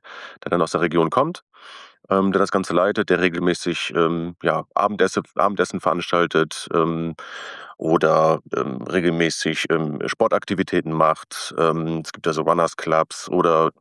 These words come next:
Paddle ist ja jetzt auch wieder sehr, sehr in oder Tennisturniere veranstaltet, so dass die Leute sich in der Pun-, äh, Puls-Community einfach auch abseits, ähm, des Schreibtisches, sag ich jetzt mal so, ähm,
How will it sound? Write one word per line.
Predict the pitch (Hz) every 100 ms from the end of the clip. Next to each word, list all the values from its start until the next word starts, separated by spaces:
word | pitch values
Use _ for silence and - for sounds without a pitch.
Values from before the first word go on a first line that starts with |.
| -
Paddle | 82 85 76
ist | -
ja | 76
jetzt | 73
auch | 92 -
wieder | 80 73 - - - -
sehr, | - 90
sehr | 90 95
in | 110 104
oder | 92 90
Tennisturniere | 104 104 - 98 95
veranstaltet, | - 92 90 92 80
so | 90
dass | 95 -
die | 87
Leute | 87 95 90
sich | 87 - - - -
in | - 101
der | 98
Pun-, | 98 95 92
äh, | 82
Puls-Community | - 101 - 85 95 - -
einfach | 87 85 -
auch | - 85 85 - - - - _ -
abseits, | 101 - 104 98 82 - - -
ähm, | 87 85 87 87 85 -
des | 85
Schreibtisches, | - 113 - 135 123 - -
sag | - 107
ich |
jetzt | 113 -
mal | 107 95
so, | 101 98 -
ähm, | 90 90 92 90